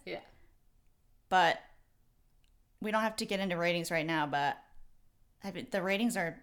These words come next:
Speaker 2: wild to me.
Speaker 1: I know, I agree. I agree.
Speaker 2: Right?
Speaker 1: I, I, yeah. Also, like, there's people on I M D B that were arguing,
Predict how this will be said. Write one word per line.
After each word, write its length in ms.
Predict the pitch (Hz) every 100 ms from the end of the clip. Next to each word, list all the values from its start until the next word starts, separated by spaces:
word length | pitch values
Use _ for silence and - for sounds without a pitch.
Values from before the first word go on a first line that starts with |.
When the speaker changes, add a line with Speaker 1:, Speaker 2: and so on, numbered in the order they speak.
| -
Speaker 2:
wild 340 | 151 233 185
to 100 | -
me. 240 | 82 - -
Speaker 1:
I 140 | 185 180
know, 100 | 175
I 100 | 175 170
agree. 220 | - - - _ _ _ _ _ _ -
I 80 | 202
agree. 140 | 196
Speaker 2:
Right? 240 | 220 359 480 -
Speaker 1:
I, 220 | 220 - - - 226
I, 340 | 220 208 202 -
yeah. 200 | 185 - - - - - - - -
Also, 180 | 349 508 494
like, 80 | -
there's 200 | 381 -
people 180 | 370 539 466
on 60 |
I 120 | 349 320
M 100 | 302
D 60 |
B 200 | 233 226
that 160 | 233 226
were 100 | 202
arguing, 880 | 196 196 202 214 202 202 196 196